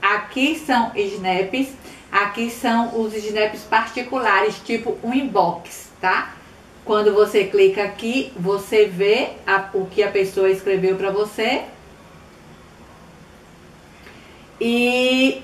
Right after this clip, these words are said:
essa mensagem, assim que você visualiza a mensagem ou vídeo, ela some. Então, pra cá você faz o snap, pra cá você vê os snaps,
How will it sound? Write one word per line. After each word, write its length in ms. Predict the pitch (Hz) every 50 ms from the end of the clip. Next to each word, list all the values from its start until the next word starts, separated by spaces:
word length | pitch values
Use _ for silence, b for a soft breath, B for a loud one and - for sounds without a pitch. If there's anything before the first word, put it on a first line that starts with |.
| - - -
essa 360 | 208 226 226 - - 254 247
mensagem, 600 | 247 247 240 233 - 240 208 208 214 214 - 226
assim 260 | 226 226 - - 233
que 120 | 220 240 220
você 320 | 247 247 247 - 247 220
visualiza 760 | 214 226 214 240 226 226 214 214 196 190 190 196 196 190 214
a 40 | 214
mensagem 540 | 214 214 214 214 - 208 202 202 196 220 214
ou 120 | 196 190
vídeo, 340 | 175 175 196 190 180 208 208 -
ela 280 | 190 196 202 208 226
some. 440 | - - - 175 143 - - - - -
Então, 460 | 196 190 185 - 214 196 160 - - B B B B B B B B - - -
pra 300 | - 214 202 196 190 190
cá 560 | - - - 214 208 214 226 247 - - -
você 280 | 254 254 262 - 214 190
faz 320 | - - 180 180 180 185
o 40 | 208
snap, 500 | 208 208 214 240 202 202 202 214 214 - 233 220 -
pra 220 | 214 214 208 202
cá 300 | 208 - 202 190 185 185
você 280 | 180 180 - - 190 185
vê 180 | 175 180 190 202
os 160 | 202 196 214
snaps, 720 | 220 220 254 180 160 - - - - - - - - -